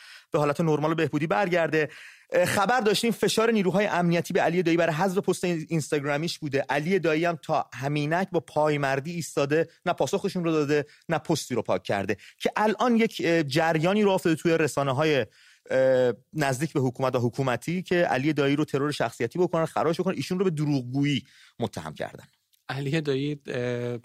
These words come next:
Speaker 2: کسی که دیگه بارها خودش رو ثابت کرده، اون از معدود آدمایی که سر خم نکرد.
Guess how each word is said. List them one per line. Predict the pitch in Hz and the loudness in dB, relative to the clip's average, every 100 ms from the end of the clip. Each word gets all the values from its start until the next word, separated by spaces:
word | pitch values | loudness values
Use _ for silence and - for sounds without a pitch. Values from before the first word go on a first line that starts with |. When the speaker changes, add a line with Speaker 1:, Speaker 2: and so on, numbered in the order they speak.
| - | -14
Speaker 2:
کسی | - 123 131 | -14 -8 -6
که | 135 | -6
دیگه | 117 | -8
بارها | 120 127 127 127 156 | -2 0 0 -2 -2
خودش | 131 131 | -2 -2
رو | 143 | -4
ثابت | 123 113 120 | -2 0 -2
کرده، | - 110 104 107 - - | -2 -6 -6 -10 -12 -6
اون | 147 156 | -4 -2
از | 139 127 | -4 -2
معدود | 139 143 139 139 | -2 -2 -2 -4
آدمایی | 170 143 160 | -4 -6 -8
که | 165 | -10
سر | - - 180 | -8 -4 -4
خم | - 165 175 180 | -2 -2 -2 -2
نکرد. | - 110 107 | -4 -6 -8